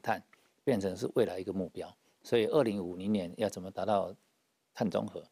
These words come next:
然后中国大陆是六零，印度是七零，那台湾也是二零五零。那这些都是议题，这些像我们刚刚提到，就这些环境的议题也是变成一个热门议题。所以我们逢甲大学这个金融硕士跟博士，我们也因为因应这环境，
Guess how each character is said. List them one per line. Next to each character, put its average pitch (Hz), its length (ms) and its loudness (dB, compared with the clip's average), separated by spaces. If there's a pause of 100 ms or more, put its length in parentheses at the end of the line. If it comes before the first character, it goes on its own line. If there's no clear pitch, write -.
(340)
然 107 120 4
后 110 100 6
中 135 180 0
国 120 80 0
大 120 80 4
陆 110 80 4
是 117 100 0
六 110 180 6
零， 76 240 -4 (200)
印 117 120 2
度 101 140 0
是 98 80 0
七 98 220 -2
零， - 160 -8 (160)
那 - 80 -6
台 101 120 0
湾 113 120 4
也 - 100 -4
是 120 140 -8
二 113 120 4
零 92 160 -4
五 85 160 -8
零。 78 160 -16 (480)
那 165 120 0
这 180 180 4
些 165 160 6
都 156 100 2
是 147 60 -2
议 156 160 2
题， - 240 -4
这 143 100 -4
些 135 120 -2
像 139 120 2 (220)
我 101 60 -10
们 95 80 -6
刚 117 80 2
刚 123 60 2
提 113 100 0
到， 107 100 4
就 113 140 -2
这 113 120 0
些 123 80 0 (460)
环 - 260 -2
境 120 160 0
的 95 80 2
议 101 160 -6
题 - 140 -10
也 95 100 -6
是 - 80 -10
变 113 160 0
成 98 80 0
一 98 60 -4
个 92 60 -4
热 95 160 2
门 87 100 -14
议 90 60 -16
题。 - 180 -18 (320)
所 - 180 2
以 143 40 4
我 123 60 2
们 95 200 -2
逢 123 140 -2
甲 101 100 4
大 110 140 4
学 82 340 -4
这 110 100 -6
个 98 100 0 (260)
金 113 140 2
融 87 240 0
硕 101 200 0
士 101 160 0
跟 92 140 -2
博 87 120 -2
士， - 120 -4
我 87 80 -6
们 87 100 -8
也 87 120 -6
因 107 120 -4
为 107 140 0
因 117 140 0
应 113 120 2
这 113 100 2
环 87 240 -4
境， 101 160 -2